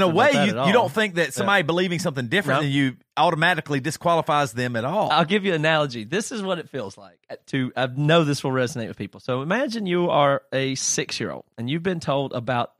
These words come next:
Speaker 1: a water park.
Speaker 2: Yep.
Speaker 1: And this water park
Speaker 2: Right.
Speaker 1: has the biggest slides. And you've
Speaker 2: Ooh.
Speaker 1: been, you've told, you've been for three years, from the age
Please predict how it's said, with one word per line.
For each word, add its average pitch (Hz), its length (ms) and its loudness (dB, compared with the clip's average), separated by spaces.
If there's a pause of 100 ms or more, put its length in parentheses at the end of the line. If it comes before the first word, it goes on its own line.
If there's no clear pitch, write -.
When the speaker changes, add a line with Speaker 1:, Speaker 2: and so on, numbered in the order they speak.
(120)
Speaker 1:
a 101 80 -6
water 110 320 -2
park. - 400 -18 (160)
Speaker 2:
Yep. 113 260 0
Speaker 1:
And 117 120 -6
this 165 160 0
water 156 240 2
park 117 260 -2
Speaker 2:
Right. 117 120 -6
Speaker 1:
has 113 260 -4
the 113 120 -8
biggest 185 560 -4
slides. 127 720 -4 (360)
And 127 160 0
you've 151 200 0
Speaker 2:
Ooh. 135 60 2
Speaker 1:
been, 165 160 0
you've 160 180 -6
told, 175 240 2
you've 170 140 0
been 165 260 0 (140)
for 139 140 -4
three 202 340 -4
years, 165 360 -2
from 139 240 -8
the 143 80 -2
age 147 320 -2